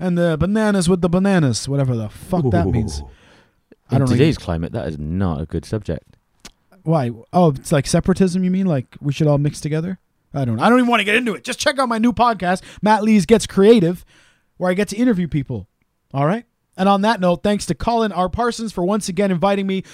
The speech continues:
Speaker 1: to the Rhonda Book Fair. S-, uh, we had another great year. Good times.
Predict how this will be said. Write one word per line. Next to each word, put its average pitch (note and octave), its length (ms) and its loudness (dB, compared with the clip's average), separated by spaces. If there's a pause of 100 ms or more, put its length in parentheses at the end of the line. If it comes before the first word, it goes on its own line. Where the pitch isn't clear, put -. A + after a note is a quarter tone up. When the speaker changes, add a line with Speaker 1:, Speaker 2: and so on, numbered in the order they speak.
(100)
Speaker 1:
to C#4+ 100 0
the A3 100 2
Rhonda F#3+ 400 4
Book G3+ 220 -2
Fair. G#3 260 0 (240)
S-, - 140 -8
uh, F3+ 180 0
we F#3 120 2
had F3 100 -2
another G3+ 360 4 (220)
great A3 280 4
year. F3+ 340 6 (260)
Good C#4+ 220 2
times. G#3 640 -2